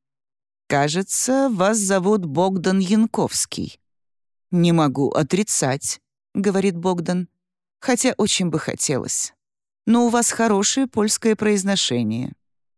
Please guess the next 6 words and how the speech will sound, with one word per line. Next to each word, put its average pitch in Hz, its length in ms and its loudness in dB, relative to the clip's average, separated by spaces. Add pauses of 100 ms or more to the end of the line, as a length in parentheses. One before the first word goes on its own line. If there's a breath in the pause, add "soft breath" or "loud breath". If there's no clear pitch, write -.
(320)
«А 175 280 4
прямо 175 360 2
за 160 180 2
нами 285 540 4
сидит 220 440 0
констебль 240 760 0